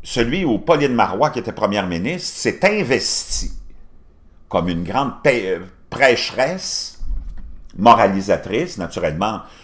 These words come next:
du haut de son château, euh, de sa Ferrari, et est venue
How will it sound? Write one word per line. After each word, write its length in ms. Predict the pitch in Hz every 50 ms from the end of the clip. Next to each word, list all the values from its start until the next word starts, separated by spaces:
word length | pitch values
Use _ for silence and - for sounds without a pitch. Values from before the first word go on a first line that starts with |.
| - -
du 180 | 71 73 80 98
haut 200 | 104 110 113 104
de 100 | 92 92
son 280 | 87 - 107 90 85
château, 680 | 80 - - 85 78 78 - - 113 120 147 156 - - - - - - - - - - - -
euh, 260 | 80 78 78 78 76
de 160 | 73 80 87
sa 200 | - - - 113
Ferrari, 800 | - - - - 104 92 82 95 90 92 - 101 123 147 160 - - - - - - - - - - - - - - - - - _ _ _ _ - - - - _ _ _ _ _ _ _ - _ _ - - - - - - -
et 280 | 156 180 185 175 160 147
est 20 | 123
venue 460 | 107 110 147 185 202 208 208 208